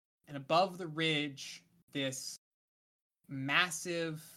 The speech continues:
mountain structure almost, this,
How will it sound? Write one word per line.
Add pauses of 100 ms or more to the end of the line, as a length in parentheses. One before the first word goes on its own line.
(800)
mountain
structure
almost,
this,